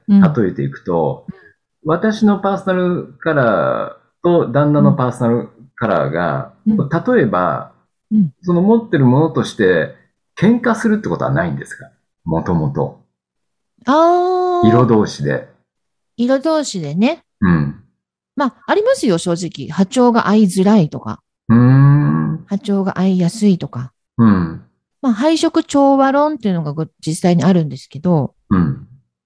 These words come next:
Speaker 2: それは、あの、見た目だけじゃなくて、エネルギー的にも。
Speaker 1: うん。
Speaker 2: うん。調和するとかしないとか、
Speaker 1: うん。
Speaker 2: ありますよ、ありますよ。
Speaker 1: あー。じゃあ、実はあの、まあ、結婚してみた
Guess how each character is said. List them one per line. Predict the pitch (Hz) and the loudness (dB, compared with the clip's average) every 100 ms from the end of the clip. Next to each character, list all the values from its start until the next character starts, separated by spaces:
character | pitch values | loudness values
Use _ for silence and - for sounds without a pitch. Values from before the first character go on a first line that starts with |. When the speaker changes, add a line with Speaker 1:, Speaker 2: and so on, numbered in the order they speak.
| _ _ _ _ _ | _ _ _ _ _
Speaker 2:
そ | 311 | -4
れ | 320 | 0
は、 | 320 311 302 | 2 4 4
あ | |
の、 | 269 262 254 254 247 214 | 4 4 4 4 4 2
見 | 196 240 | 2 2
た | 262 285 | 2 -2
目 | 277 269 _ _ _ _ - | -4 -6 _ _ _ _ -12
だ | 214 | -8
け | 202 | -4
じ | 180 | -4
ゃ | |
な | 170 | -4
く | 156 | -6
て、 | 156 - | -8 0
エ | 202 | 2
ネ | 226 | 4
ル | 233 | 4
ギ | 220 | 2
ー | 214 | 0
的 | 208 202 | 0 0
に | 190 | 0
も。 | 147 208 _ _ - | -2 -6 _ _ 0
Speaker 1:
う | |
ん。 | 190 78 131 - _ _ _ _ 208 | 0 0 -4 -16 _ _ _ _ -4
Speaker 2:
う | |
ん。 | 165 - _ | -4 -6 _
調 | - 196 185 | -4 0 2
和 | 147 | 2
す | 180 | 0
る | 180 | -4
と | 170 | -6
か | 151 151 | -8 -6
し | - | -4
な | 160 | -4
い | 151 | -4
と | - | 0
か、 | |
Speaker 1:
う | 185 | 4
ん。 | |
Speaker 2:
あ | |
り | |
ま | 196 | 4
す | 190 | 4
よ、 | 135 | -2
あ | |
り | 139 | -4
ま | 147 | -6
す | - | -4
よ。 | 123 127 113 104 151 | 0 2 2 0 0
Speaker 1:
あ | |
ー。 | |
じ | 170 | -2
ゃ | |
あ、 | 143 - - | -4 -10 -6
実 | 185 180 196 | -4 0 2
は | |
あ | |
の、 | 165 147 139 131 127 - | 4 4 4 4 2 0
ま | 139 | -2
あ、 | |
結 | 135 135 | 0 0
婚 | 160 | 0
し | 143 | 2
て | |
み | 156 | 2
た | 131 101 - | 2 0 -2